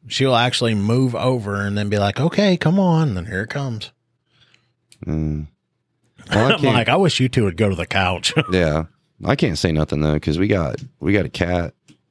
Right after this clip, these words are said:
Speaker 2: It was like, goes, it used to belong to her mom before it,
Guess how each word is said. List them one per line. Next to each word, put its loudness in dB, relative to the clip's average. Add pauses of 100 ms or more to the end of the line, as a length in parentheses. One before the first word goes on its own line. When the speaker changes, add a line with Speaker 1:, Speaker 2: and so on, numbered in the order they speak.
(500)
Speaker 2:
It -6
was -2
like, 0 (1160)
goes, 2
it -2
used 2
to 2
belong 2
to -4
her 0
mom 0 (480)
before 0
it, 0